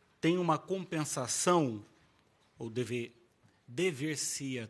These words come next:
ter uma compensação, que no caso do Lago de Furnas, até hoje há pessoas que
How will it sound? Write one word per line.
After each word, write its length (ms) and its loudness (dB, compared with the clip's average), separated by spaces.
ter 240 0
uma 220 -6
compensação, 1000 -4
que 140 -8
no 100 -4
caso 520 0
do 100 -4
Lago 200 2
de 100 -10
Furnas, 520 -4
até 240 -4
hoje 400 4
há 60 4
pessoas 500 -2
que 320 -4